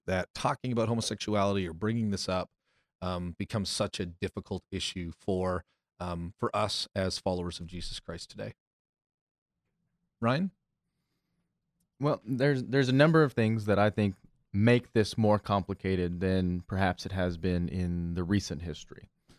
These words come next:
Speaker 2: One, social media,
Speaker 1: Yeah.
Speaker 2: news outlets, they are everywhere. Uh, when, when something becomes an issue in South Carolina, it is all of a sudden an issue everywhere. And so we no longer have time to process things slowly. We no longer have, it's,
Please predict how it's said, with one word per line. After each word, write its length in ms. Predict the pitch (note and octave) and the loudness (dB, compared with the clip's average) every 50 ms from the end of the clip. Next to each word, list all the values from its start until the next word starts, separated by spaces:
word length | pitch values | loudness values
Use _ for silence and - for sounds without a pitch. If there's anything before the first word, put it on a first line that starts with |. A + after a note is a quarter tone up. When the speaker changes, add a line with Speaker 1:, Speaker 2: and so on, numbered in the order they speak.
| _ _ _ _ _ _ _ _ _ | _ _ _ _ _ _ _ _ _
Speaker 2:
One, 600 | - G2+ G2 G#2 G#2 G2 G2+ G2+ G2+ G#2 G#2 F#2 - _ _ _ | -4 0 2 4 4 4 2 2 0 0 -2 -4 -8 _ _ _
social 500 | - - - B2+ B2 A2 G2 - B2 A2+ | -14 -2 2 2 2 2 2 0 0 2
media, 460 | G#2 G2+ G2 G2 G2 G2 F#2+ F#2+ F#2+ | 2 4 4 4 4 4 4 2 2
Speaker 1:
Yeah. 60 | F#2+ - | 2 0
Speaker 2:
news 320 | - F#2 G2 G#2 G#2+ F#2+ G2+ | 0 2 2 2 2 2 2
outlets, 360 | G2 F#2+ - G2+ F#2+ - - | 2 2 0 -2 -6 -4 -2
they 180 | - G#2+ G#2+ | 0 2 2
are 180 | G#2 G2+ F#2+ - | 2 0 0 -2
everywhere. 300 | - G2+ G2 F#2 G2 F#2 - - | -2 -2 -2 -2 -4 -6 -4 -4
Uh, 120 | F2+ F#2+ - - F2+ - | -4 -4 -6 -8 -14 -12
when, 400 | - A2+ A2 A#2+ B2+ B2+ A2+ A2 - - | -4 0 2 2 4 4 2 2 2 2
when 200 | A#2+ A#2+ A2 G2 | 2 2 2 2
something 460 | - - E3 D3+ D3+ - F3+ E3+ C#3+ | 2 2 2 2 4 2 2 2 2
becomes 320 | B2+ A#2+ - B2+ B2 A2 | 2 2 2 0 2 2
an 100 | A2+ G#2+ - | 2 0 0
issue 420 | - A2+ G#2 - - G#2+ G#2+ - - | 0 -2 -2 -2 -2 -4 -4 -2 -2
in 160 | G#2 G2+ G2 | -2 -2 -2
South 360 | F#2 - G2 F2+ F#2 - - | 0 0 0 0 0 -2 -4
Carolina, 580 | - - F#2 F#2 F2+ F2+ F2+ F2 F2+ F2 F2 - - | -2 0 0 0 2 0 0 0 0 -2 -2 -4 -2
it 100 | - F#2+ | -2 -2
is 140 | F#2+ E2+ - - | -2 -2 -2 -2
all 200 | F#2+ G2 G2+ G2+ | 0 0 0 0
of 60 | F#2+ | 0
a 20 | |
sudden 420 | F2+ - F#2 F2+ F2+ F2 E2 - - _ - | -2 -2 -2 0 0 -2 -2 -4 -6 _ -4
an 140 | G#2 F#2+ | -4 -2
issue 380 | - - F2+ - - - F2 - - - | -2 -2 -4 -6 -6 -6 -8 -8 -6 -8
everywhere. 560 | F2 D#2+ E2 E2 D#2+ D#2+ - - - - _ _ _ _ _ _ _ _ _ _ | -8 -6 -6 -8 -8 -8 -8 -10 -12 -14 _ _ _ _ _ _ _ _ _ _
And 100 | - G#2 | -6 -2
so 100 | - B2+ | 2 4
we 80 | A#2+ B2 | 4 6
no 180 | A#2+ B2+ C#3 E3+ | 8 8 6 6
longer 280 | F3+ F3+ E3 B2+ A#2 | 6 4 4 2 2
have 180 | A2 G#2+ F#2+ - | 0 0 0 -2
time 360 | - - F#2 F#2 F#2+ F#2+ F#2 | -4 -2 0 0 0 0 -2
to 80 | - - | -6 -10
process 560 | - - F#2 F2+ F2+ - - - F2+ - - | -4 0 0 2 2 0 -2 -6 -6 -6 -6
things 340 | - G2 F#2 F#2 F#2 F2+ - | -4 -4 -2 -2 -2 -4 -6
slowly. 580 | - - - G2+ G2+ G2+ G#2 G#2 G2+ G2+ G#2 | -8 -6 -4 -2 0 0 2 0 0 0 0
We 140 | G2+ G2+ G2+ | 0 0 0
no 140 | G2+ G#2 A#2 | 0 0 2
longer 220 | B2+ B2 A2+ A2 | 2 2 2 2
have, 180 | G2+ G#2 G2 - | 0 0 -2 -2
it's, 300 | - G#2 F#2+ - - - | -4 -4 -4 -6 -10 -16